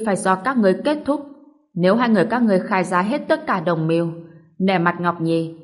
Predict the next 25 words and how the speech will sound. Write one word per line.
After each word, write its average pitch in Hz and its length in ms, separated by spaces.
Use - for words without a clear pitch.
ta 190 120
sẽ 190 220
không 240 300
đụng 190 180
đến 185 200
người 220 140
nhà 160 180
của 165 180
các 214 200
ngươi. 165 260
Hai 220 160
vị 208 160
nên 185 240
suy 185 180
nghĩ 190 140
cẩn 208 260
thận 175 160
một 165 160
chút 269 200
đi. 165 280
Nói 165 200
xong, 170 260
Mộ 180 200
Như 170 260
Tuyết 233 180